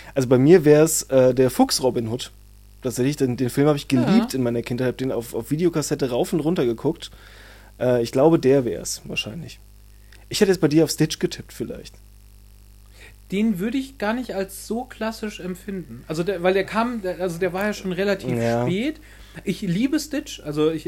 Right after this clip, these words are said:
Speaker 2: das ist so ein geiler Film, auch so ein geiler Soundtrack. Das waren ja nur, das war der erste Film, in dem es keine Disney-Lieder gab. Ist dir das mal aufgefallen?
Speaker 1: Mhm.
Speaker 2: Es waren nur Elvis-Lieder. Der komplette Soundtrack von Stitch war Elvis.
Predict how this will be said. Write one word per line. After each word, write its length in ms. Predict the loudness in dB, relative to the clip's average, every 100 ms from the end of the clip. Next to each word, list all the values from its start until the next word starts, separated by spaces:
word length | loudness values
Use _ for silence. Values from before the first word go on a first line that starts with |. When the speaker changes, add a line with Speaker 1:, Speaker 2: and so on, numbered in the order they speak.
| -6
Speaker 2:
das 160 | -6 -8
ist 180 | -8 -4
so 160 | -2
ein 180 | 0 0
geiler 240 | 0 0 -2
Film, 180 | -6
auch 80 | -8
so 140 | -6 -4
ein 60 |
geiler 240 | 0 0 0
Soundtrack. 400 | -2 -4 -6 -10
Das 180 | -8 -4
waren 100 | -2
ja 120 | -2
nur, 180 | -2 -6 -16 -14
das 160 | -8 -6
war 80 |
der 200 | -6 -6 0
erste 420 | 0 0 -4 -10
Film, 520 | -6 -4 -4 -4 -8 -12 -10
in 100 | -6
dem 160 | -6
es 100 | -8
keine 200 | -10 -10
Disney-Lieder 540 | -10 -8 -6 -6 -8 -10
gab. 220 | -12 -16 -20 -20 -20 -20 -14
Ist 120 | -8
dir 40 | -6
das 120 | -6
mal 80 | -10
aufgefallen? 500 | -12 -12 -10 -10 -6
Speaker 1:
Mhm. 160 | -6 -6
Speaker 2:
Es 140 | -6
waren 220 | -6 -6 -4
nur 200 | -4 -4
Elvis-Lieder. 580 | -6 -8 -10 -14 -14 -18 -20 -20 -20 -20 -20 -14 -12
Der 80 | -10
komplette 440 | -6 -4 -4 -4
Soundtrack 420 | -2 -2 -4 -8
von 140 | -10 -12
Stitch 380 | -12 -14 -14
war 160 | -16 -14 -10
Elvis. 340 | -10 -10 -20